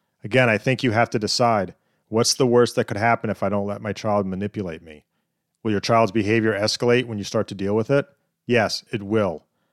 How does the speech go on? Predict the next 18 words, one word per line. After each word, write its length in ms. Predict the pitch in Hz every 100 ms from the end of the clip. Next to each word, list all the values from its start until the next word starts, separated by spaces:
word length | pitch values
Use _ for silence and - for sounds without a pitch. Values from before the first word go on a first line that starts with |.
| _ _ _ _ _
But 80 | 107
I 80 | 107
think 260 | - 143 -
the 80 |
more 240 | 120 120 123
guidance 420 | 120 117 127 113
and 100 | 117
support 400 | 113 - 139 131
you 120 | 117
have, 280 | 95 98 92
the 100 | 98
better 240 | 107 104
you'll 140 | 104 101
be 140 | 101
able 160 | 98 98
to 100 | 98
manage 360 | 92 92 92
it. 140 | 90